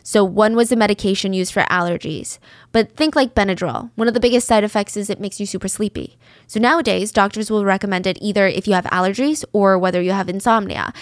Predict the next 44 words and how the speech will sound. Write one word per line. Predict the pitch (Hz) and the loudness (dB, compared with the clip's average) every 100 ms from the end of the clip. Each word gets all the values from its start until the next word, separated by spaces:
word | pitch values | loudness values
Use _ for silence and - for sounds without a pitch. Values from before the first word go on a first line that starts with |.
| - - | -16 -2
And | 240 | 2
it's | 240 277 | 2 0
an | 269 | 2
over-the-counter | 269 285 269 262 240 240 | 2 4 0 2 2 4
medicine, | 254 285 349 302 | 2 2 2 2
so | 233 | 0
you | 220 | 0
don't | 254 330 | 2 2
even | 330 | 0
need | 311 311 | 0 -2
a | |
prescription. | 311 285 339 - 285 - - _ _ _ _ _ _ _ _ - | -2 -2 -2 0 0 -2 -6 _ _ _ _ _ _ _ _ 0
And | 233 | 2
then | 262 | 4
there | 285 | 2
was | 285 277 | 2 -2
high | - 277 285 | 0 2 2
blood | 220 233 247 | 2 2 4
pressure | - 254 226 | 2 2 0
medication | 214 190 190 208 214 | 0 0 -2 -2 -2
that | 196 | -2
was | - | -2
found | - 185 | 0 0
in | 190 | 0
the | 185 | -4
fluid. | - 185 214 - | 0 0 0 -4
This | 202 214 349 - | -6 0 0 2
one | 466 | 0
is | 349 320 | 0 -2
a | 311 | -2
prescription | 269 - 220 - 220 | -2 -2 -4 -4 -4
medication, | 202 180 - - - 240 285 - - - | -2 -2 -6 -6 -2 -2 -2 -12 -18 -4
and | 285 | 0
it's | 339 285 | 0 0
not | 302 339 392 | -2 -2 0
just | 440 - | 0 2
used | 262 262 | 0 0
for | - 233 | 0 0
high | 226 208 | 2 0
blood | 202 175 - | 2 -2 -2
pressure. | 196 - - - - - | -6 -6 -8 -10 -18 -20
Some | - - 349 381 | -6 0 2 2
doctors | 339 214 - 196 170 202 - _ | 2 0 0 0 0 -4 -10 _
will | 202 214 226 220 - | -2 4 6 4 2